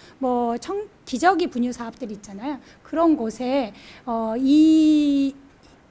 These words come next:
천 기저귀에 관련된 부분 사업이 확대가 돼서 그래서, 어, 지금은 일회용 기저귀, 천 기저귀 사용한 인구가 이 프로? 일 프로 <laughs> 사이에 있습니다. 근데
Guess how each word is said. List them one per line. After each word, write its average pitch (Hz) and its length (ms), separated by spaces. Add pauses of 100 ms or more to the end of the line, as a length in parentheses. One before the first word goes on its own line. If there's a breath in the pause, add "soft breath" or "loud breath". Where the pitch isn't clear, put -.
(300)
천 381 500
기저귀에 277 480
관련된 240 600
부분 226 240
사업이 247 500
확대가 339 480
돼서 202 420 (280 loud breath)
그래서, 240 440 (500 loud breath)
어, 214 380
지금은 392 680
일회용 311 420
기저귀, 262 800
천 440 240
기저귀 403 260
사용한 277 480
인구가 226 560 (240 loud breath)
이 247 80
프로? 370 320 (1300)
일 302 140
프로 339 300 (160)
<laughs> - 160
사이에 349 320
있습니다. 202 500 (380 loud breath)
근데 226 400